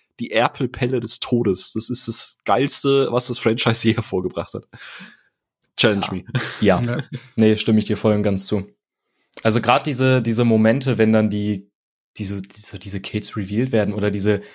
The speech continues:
Speaker 2: ruhige, langsame, atmosphärische Bildsprache überspringt zu so einem hammermäßigen Soundtrack,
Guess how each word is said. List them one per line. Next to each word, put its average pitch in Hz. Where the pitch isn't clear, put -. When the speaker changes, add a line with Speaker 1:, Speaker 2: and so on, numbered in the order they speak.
Speaker 2:
ruhige, 131
langsame, 120
atmosphärische 113
Bildsprache 113
überspringt 123
zu 117
so 107
einem 117
hammermäßigen 135
Soundtrack, 151